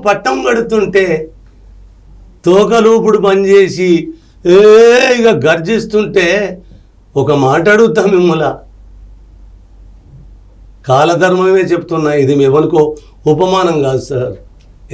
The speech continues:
ఎంతొర్రినా తోక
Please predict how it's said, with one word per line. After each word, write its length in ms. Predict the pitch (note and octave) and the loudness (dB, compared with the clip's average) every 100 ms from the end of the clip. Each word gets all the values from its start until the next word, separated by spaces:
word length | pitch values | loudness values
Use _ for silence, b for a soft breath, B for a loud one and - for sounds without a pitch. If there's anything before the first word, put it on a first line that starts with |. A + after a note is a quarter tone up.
| C3 | -2
ఎంతొర్రినా 640 | C#3+ D#3+ C#3 C3+ B2+ A2+ - - - - - - _ _ _ _ - - _ - - - - | -2 0 2 2 0 -4 -8 -16 -20 -20 -20 -20 _ _ _ _ -20 -20 _ -20 -20 -20 -6
తోక 260 | D3 D3 | 0 0